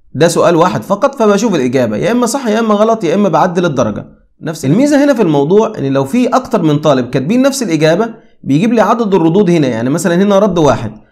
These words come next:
طب ممكن طلاب يكونوا كاتبين نفس الإجابة فيكون مثلًا مكتوب ردين أو تلات ردود. خلينا نختار سؤال تاني، مثلًا السؤال ده.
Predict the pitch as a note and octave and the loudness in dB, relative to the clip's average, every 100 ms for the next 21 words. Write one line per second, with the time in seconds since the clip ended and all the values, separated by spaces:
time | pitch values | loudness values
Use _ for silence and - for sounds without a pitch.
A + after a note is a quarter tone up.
0 | _ - B2+ C#3+ A3 A#3 G#3+ F3+ F3 F#3+ | _ -6 -2 0 0 0 -2 -2 0 2
1 | A#3 G3+ G3 A3+ A#3 G3+ D3+ F#3 A#3+ A#3 | 2 0 -2 -2 0 0 -2 -2 0 -2
2 | A3 A3 D3+ C3+ C3+ G#3 A3 - _ _ | -2 -4 -2 2 2 0 -4 -14 _ _
3 | _ - C#3+ D3 A3 G#3+ A3 G#3 D3+ D#3 | _ -2 -2 0 0 2 2 2 0 0
4 | G3 F#3 C#3+ C3 F3+ F#3+ C#3+ D3 E3+ E3+ | 0 2 0 0 0 0 -2 0 -2 0
5 | D3+ C#3+ B2+ - - _ - E3+ G3 E3 | -2 0 -2 -6 -20 _ -6 -2 -2 -2
6 | D#3+ F#3+ E3 D#3+ F3 E3 D3 G#3+ C#4+ - | 0 -2 0 -2 -2 0 0 0 -6 -14
7 | _ _ _ _ _ _ _ _ _ _ | _ _ _ _ _ _ _ _ _ _
8 | _ _ _ _ _ _ _ _ _ _ | _ _ _ _ _ _ _ _ _ _
9 | _ _ _ _ _ E3+ G3+ E3 D#3 D#3 | _ _ _ _ _ -2 0 2 0 -2
10 | E3 F3 A2 G#2 - | 0 0 0 -6 -12